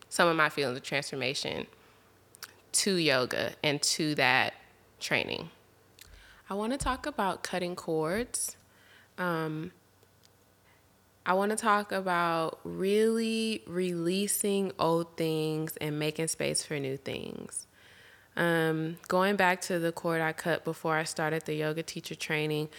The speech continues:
this is a relationship that I was in for roughly three years and maybe four, just because, um, we were still talking and hanging out even after we made a decision to break up. And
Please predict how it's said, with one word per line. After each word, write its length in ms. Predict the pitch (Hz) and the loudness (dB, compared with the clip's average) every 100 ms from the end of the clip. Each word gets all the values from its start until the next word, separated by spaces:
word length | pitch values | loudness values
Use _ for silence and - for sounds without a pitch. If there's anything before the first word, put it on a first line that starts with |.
| - - | -20 -6
this 120 | 202 | 0
is 120 | 226 | 2
a 80 | 233 | 4
relationship 800 | 208 180 170 170 175 - 175 160 | 4 4 2 0 -2 0 0 -2
that 160 | 160 - | -2 0
I 100 | 160 | 0
was 240 | 165 165 - | 0 -4 -4
in 440 | 160 160 160 165 | -2 0 0 -2
for 760 | 160 - - - 156 156 151 156 - - - - - - - - _ _ _ _ - | -4 -10 -10 -2 0 2 2 0 -6 -20 -20 -20 -20 -20 -20 -20 _ _ _ _ -12
roughly 580 | 208 269 330 - 294 285 | 0 4 4 2 0 0
three 340 | - 226 214 | 2 2 4
years 720 | 196 175 170 170 170 170 175 | 2 2 4 4 4 2 2
and 180 | - 170 | 0 2
maybe 300 | 190 208 208 | 4 4 2
four, 480 | - 160 160 160 160 | -2 0 2 4 4
just 260 | 156 165 - | 2 -2 -2
because, 920 | 160 - 156 147 147 143 147 - - - | -4 0 0 2 0 0 -4 -4 -4 0
um, 580 | 151 139 135 127 156 156 - - | 0 0 -2 -4 -8 -10 -14 -2
we 80 | 165 | 2
were 100 | 160 | 2
still 300 | - 175 170 | 4 2 4
talking 420 | - 151 156 147 | 4 4 2 -4
and 140 | 147 | -4
hanging 320 | 151 151 143 143 | -2 -2 -2 0
out 240 | 139 131 | 0 0
even 260 | 151 156 - | -2 -4 0
after 680 | 135 143 - 135 131 135 - | 2 2 -2 -2 0 -2 -2
we 100 | 147 | -2
made 260 | 139 135 | -2 -2
a 20 | |
decision 500 | 135 147 147 139 143 | -4 -2 0 0 -2
to 140 | 147 139 | -4 -4
break 320 | 135 113 - | -4 -4 0
up. 240 | - - - - - - - - - - | 0 0 -4 -18 -20 -18 -18 -20 -12 0
And 460 | 175 170 165 165 | 4 6 4 2